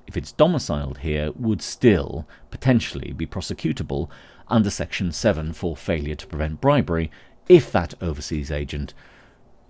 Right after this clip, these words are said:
either committed what would be a Section one or Section six offence if they were here. Now, there is a defence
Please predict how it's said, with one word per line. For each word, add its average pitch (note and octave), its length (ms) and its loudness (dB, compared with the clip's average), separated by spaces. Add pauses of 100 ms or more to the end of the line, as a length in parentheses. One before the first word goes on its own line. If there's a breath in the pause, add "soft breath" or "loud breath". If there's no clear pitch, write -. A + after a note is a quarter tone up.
(120)
either D#2+ 180 0
committed F#2+ 360 0
what D#2 200 -2
would C#3+ 240 8
be - 300 -8
a - 60 -6
Section - 420 -6
one D2 360 -4
or D2 100 -8
Section - 340 -10
six - 300 -8
offence - 420 -10
if - 220 -12
they D2+ 80 -10
were C#2 140 -10
here. F#2 420 -4 (960)
Now, C3+ 260 6 (120)
there C#3 100 8
is D#3 140 8
a D3+ 40 0
defence A#2 540 0